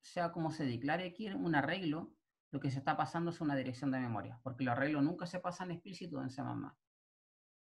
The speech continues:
¿ya? Yo no paso una copia de mi arreglo. Imagínense si mi arreglo tuviera millones de celdas. El sistema operativo tendría que crear otro arreglo adicional y copiar millones de celdas antes de llamar al método.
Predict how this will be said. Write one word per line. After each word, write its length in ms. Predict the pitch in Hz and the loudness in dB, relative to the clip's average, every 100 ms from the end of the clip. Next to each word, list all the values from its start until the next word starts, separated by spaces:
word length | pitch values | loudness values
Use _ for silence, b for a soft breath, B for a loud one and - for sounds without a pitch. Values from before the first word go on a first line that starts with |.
| - | -4
¿ya? 280 | 127 135 B B _ | -2 -2 B B _
Yo 160 | 147 156 | -2 2
no 120 | 147 | 4
paso 260 | 160 160 190 | 6 6 4
una 180 | 160 147 | 0 0
copia 320 | - 233 196 | -2 -2 -2
de 120 | 185 | 0
mi 100 | 170 | 0
arreglo. 440 | 143 127 110 120 - _ _ _ _ _ - | 0 -2 -4 -8 -16 _ _ _ _ _ -6
Imagínense 480 | 131 123 160 - | -4 -2 -4 -6
si 140 | 147 156 | -4 0
mi 80 | 143 | 2
arreglo 260 | 156 151 | 2 -2
tuviera 240 | 143 143 139 | 0 0 4
millones 480 | 135 131 156 156 | 4 2 0 -2
de 100 | 156 | -4
celdas. 380 | 147 - 104 - - _ _ _ _ _ _ _ - | -4 -4 -6 -8 -16 _ _ _ _ _ _ _ -8
El 240 | 127 117 | -4 -2
sistema 400 | 117 - 139 131 | -4 -8 0 0
operativo 360 | 123 127 123 139 | 0 -2 -2 0
tendría 320 | 131 131 131 | 0 0 0
que 240 | 139 117 | -2 -6
crear 280 | 117 127 127 | -4 -2 0
otro 180 | 160 170 | 0 0
arreglo 360 | 170 185 180 175 | 2 2 0 0
adicional 640 | 170 170 - 175 98 208 | 0 -2 -4 -2 -4 -6
y 140 | - - | -10 -10
copiar 340 | - 127 143 143 | -4 -2 2 4
millones 360 | 131 151 185 | 4 2 -2
de 100 | 196 | -4
celdas 480 | 180 208 190 190 190 - | -8 -6 -6 -6 -6 -2
antes 260 | 175 175 | -2 0
de 140 | 165 156 | -2 0
llamar 260 | 147 147 | 2 2
al 120 | 139 | 2
método. 360 | 127 117 87 - | 0 -2 -8 -14